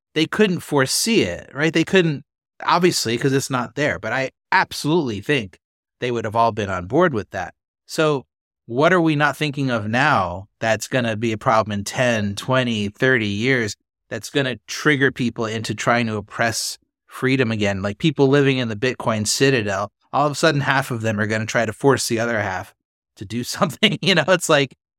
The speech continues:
anytime there's groups of people, I get nervous now. So that's what I try to think about. I try to think, like,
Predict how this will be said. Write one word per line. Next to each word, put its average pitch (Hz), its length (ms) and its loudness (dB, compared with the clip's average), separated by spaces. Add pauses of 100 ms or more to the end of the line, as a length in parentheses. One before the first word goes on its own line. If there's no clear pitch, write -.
anytime 208 400 2
there's 175 180 6
groups 147 260 4
of 131 80 -2
people, 175 260 0
I 123 100 4
get 117 200 0
nervous 139 480 2
now. 90 340 -8 (420)
So 139 100 -4
that's 143 280 2
what 190 100 4
I 160 60 4
try 151 180 2
to 139 60 4
think 151 120 0
about. 127 200 -2
I 139 120 -2
try 160 180 2
to 160 60 2
think, 165 200 -4
like, 113 180 -6